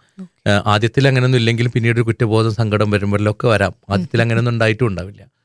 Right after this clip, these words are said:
Speaker 2: അപ്പൊ അങ്ങനെയുള്ള കുറെ കാര്യങ്ങൾ നമ്മൾ ഇവാലുവേറ്റ് ചെയ്യണം. ഇങ്ങനത്തെ എന്ത് കാര്യങ്ങളാണെങ്കിലും ഇത് വരാതിരിക്കാൻ ഇനിയും പറ്റു-, പല വീട്ടമ്മമാരും, ആ, ഇതേപോലുള്ള പ്രശ്നങ്ങളായിട്ടൊക്കെ സഫർ ചെയ്യുന്ന ആളുകളുണ്ടെങ്കിൽ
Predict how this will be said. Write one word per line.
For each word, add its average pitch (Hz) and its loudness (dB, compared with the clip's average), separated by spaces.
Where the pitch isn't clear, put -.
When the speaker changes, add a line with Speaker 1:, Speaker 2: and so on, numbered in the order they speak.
Speaker 2:
അപ്പൊ - -2
അങ്ങനെയുള്ള 131 2
കുറെ 156 2
കാര്യങ്ങൾ 143 2
നമ്മൾ 143 0
ഇവാലുവേറ്റ് 123 2
ചെയ്യണം. 131 0
ഇങ്ങനത്തെ 120 -8
എന്ത് 120 -2
കാര്യങ്ങളാണെങ്കിലും 120 0
ഇത് 113 0
വരാതിരിക്കാൻ 120 2
ഇനിയും 123 2
പറ്റു-, 127 -2
പല 117 2
വീട്ടമ്മമാരും, 117 -2
ആ, 113 0
ഇതേപോലുള്ള 113 0
പ്രശ്നങ്ങളായിട്ടൊക്കെ 110 -2
സഫർ 110 -4
ചെയ്യുന്ന 113 0
ആളുകളുണ്ടെങ്കിൽ 107 -2